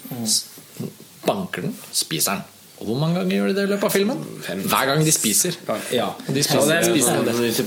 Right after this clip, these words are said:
Speaker 3: påkledningsscenene, hvor hun, eh, datteren, eh, kler på
Speaker 1: Ja.
Speaker 3: faren, er det vel?
Speaker 1: Ja, det, ja.
Speaker 3: X antall ganger, og så kan man kanskje oppdage, og han har noen, nå har det utviklet seg noe her i løpet av denne påkledningen. Det er noen nyanses-, nyanseforskjeller her.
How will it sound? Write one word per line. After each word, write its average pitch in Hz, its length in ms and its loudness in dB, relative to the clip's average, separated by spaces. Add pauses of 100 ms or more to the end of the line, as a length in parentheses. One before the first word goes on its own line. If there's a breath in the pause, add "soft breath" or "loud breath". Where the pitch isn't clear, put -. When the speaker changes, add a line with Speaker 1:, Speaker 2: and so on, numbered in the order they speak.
Speaker 3:
påkledningsscenene, 101 1300 2 (420)
hvor 107 160 0
hun, 110 260 2
eh, 107 480 2
datteren, 92 800 0
eh, 95 260 -2 (220)
kler 98 320 0
på 87 160 2 (560)
Speaker 1:
Ja. 107 120 2
Speaker 3:
faren, 95 320 0
er 95 80 -2
det 92 80 0
vel? 98 160 -2 (180)
Speaker 1:
Ja, 131 160 2
det, 135 180 2 (160)
ja. 131 160 2
Speaker 3:
X - 160 0
antall 110 260 2
ganger, 107 300 2
og 113 60 2
så 120 80 2
kan 120 120 2
man 120 160 0 (240 loud breath)
kanskje 113 240 -2
oppdage, 98 280 2
og 113 80 0
han 135 120 2
har 139 120 2
noen, 135 440 0 (100)
nå 120 120 0
har 143 160 2
det 123 140 2
utviklet 104 360 -2
seg 110 160 0
noe 117 160 0
her 120 100 2
i 120 60 2
løpet 98 260 2
av 104 440 2
denne 92 180 -2
påkledningen. 90 500 0
Det 113 80 2
er 117 40 2
noen 113 140 2
nyanses-, 113 880 -2
nyanseforskjeller 92 720 0
her. 104 220 0